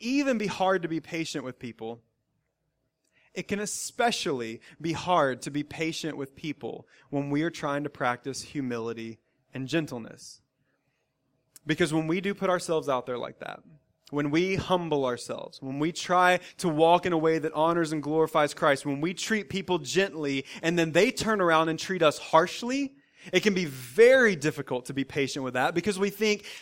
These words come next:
"How can you do this to me? How can you treat me this way? How can you respond to me this way?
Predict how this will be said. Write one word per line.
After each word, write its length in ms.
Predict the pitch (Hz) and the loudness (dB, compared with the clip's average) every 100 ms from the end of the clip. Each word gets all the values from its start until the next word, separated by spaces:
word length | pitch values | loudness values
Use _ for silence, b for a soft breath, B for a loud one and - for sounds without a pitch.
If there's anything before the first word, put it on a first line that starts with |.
| B | B
"How 340 | - - 254 302 | -6 2 4 6
can 180 | 302 | 6
you 120 | 277 269 | 6 6
do 180 | 302 | 4
this 220 | 285 156 - | 4 0 -2
to 100 | 160 | -2
me? 300 | 123 104 - _ b b | -2 -6 -18 _ b b
How 240 | 226 269 | 8 8
can 200 | 285 277 | 8 4
you 120 | 269 | 4
treat 420 | 254 - 269 269 247 | 2 0 2 0 2
me 120 | 214 | 2
this 200 | 180 175 | 2 2
way? 140 | 165 | 2
How 180 | - 240 | 4 4
can 160 | 262 262 | 6 4
you 140 | 262 | 4
respond 540 | 226 - - 262 262 | 2 2 4 6 4
to 40 | 226 | 4
me 140 | 196 | 2
this 200 | 175 170 | 2 2
way? 220 | 175 170 | 4 4